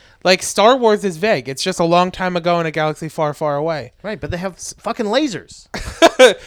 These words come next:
Speaker 2: Have
Speaker 1: So,
Speaker 2: fucking lasers.
Speaker 1: so that's
Speaker 2: We
Speaker 1: all
Speaker 2: don't have lasers here. That's, I would love if
Speaker 1: So
Speaker 2: you
Speaker 1: is
Speaker 2: had
Speaker 1: that all
Speaker 2: lasers.
Speaker 1: that matters to you? Is that they,
Speaker 2: Put some
Speaker 1: if,
Speaker 2: fucking lasers
Speaker 1: so
Speaker 2: in
Speaker 1: if
Speaker 2: there.
Speaker 1: the dragons breathed lasers instead of fire,
Speaker 2: I
Speaker 1: you'd
Speaker 2: might
Speaker 1: be
Speaker 2: be
Speaker 1: cool.
Speaker 2: into it. Well,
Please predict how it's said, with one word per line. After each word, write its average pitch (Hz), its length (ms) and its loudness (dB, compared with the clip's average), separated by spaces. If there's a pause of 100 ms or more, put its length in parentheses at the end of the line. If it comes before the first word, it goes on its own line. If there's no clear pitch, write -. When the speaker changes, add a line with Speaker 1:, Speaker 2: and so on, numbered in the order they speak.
(120)
Speaker 2:
Have 277 120 2
Speaker 1:
So, 214 120 6
Speaker 2:
fucking 349 260 4
lasers. 320 360 0
Speaker 1:
so 208 100 0
that's 214 280 4
Speaker 2:
We 233 60 2
Speaker 1:
all 302 80 6
Speaker 2:
don't 277 80 0
have 277 140 -6
lasers 247 360 -4
here. 180 400 -4 (420)
That's, 220 360 -6
I 185 120 0
would 196 160 -2
love 208 240 0
if 196 80 -6
Speaker 1:
So 202 60 -2
Speaker 2:
you 196 60 4
Speaker 1:
is - 60 2
Speaker 2:
had 226 140 6
Speaker 1:
that - 60 -2
all 214 100 6
Speaker 2:
lasers. 226 40 2
Speaker 1:
that 233 120 0
matters 214 380 -4
to 277 80 -10
you? 269 160 -6
Is 220 120 -4
that 180 260 2
they, 170 80 2
Speaker 2:
Put 170 100 0
some - 80 -4
Speaker 1:
if, 175 80 -2
Speaker 2:
fucking 370 220 0
lasers 302 340 -2
Speaker 1:
so 214 180 4
Speaker 2:
in 214 80 2
Speaker 1:
if 208 80 -6
Speaker 2:
there. 196 120 -2
Speaker 1:
the - 40 -18
dragons 202 680 -2 (320)
breathed 180 460 -6
lasers 160 600 0
instead 160 320 -2
of 147 120 -2
fire, 160 400 2
Speaker 2:
I 185 80 -4
Speaker 1:
you'd 151 100 -2
Speaker 2:
might 135 160 -2
Speaker 1:
be 147 80 -6
Speaker 2:
be 147 80 4
Speaker 1:
cool. 113 80 0
Speaker 2:
into 220 100 -4
it. 110 160 -8 (1700)
Well, 208 200 -8